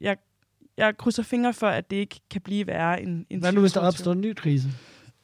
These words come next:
Speaker 1: Og det gør der jo nok, fordi at, apropos det, vi snakkede om med Mette, jeg tror også, Mette kunne finde på at lave en krise,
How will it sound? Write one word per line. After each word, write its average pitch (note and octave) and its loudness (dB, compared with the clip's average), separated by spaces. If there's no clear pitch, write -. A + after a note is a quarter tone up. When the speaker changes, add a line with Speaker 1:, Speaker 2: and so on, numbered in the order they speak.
Speaker 1:
Og G#3+ 0
det G#3+ -2
gør G#3+ 2
der G#3+ 6
jo F#3 6
nok, E3 -2
fordi F#3+ -4
at, F#3+ -4
apropos F#3 -4
det, G3 0
vi F#3+ 0
snakkede F3+ -6
om F3 -4
med F3+ 0
Mette, F3 2
jeg F3+ 0
tror A#3 4
også, A3+ 4
Mette A3 2
kunne - -12
finde F#3 -10
på G#3+ -2
at F3+ 2
lave F#3+ 0
en B3 -2
krise, D#3 -12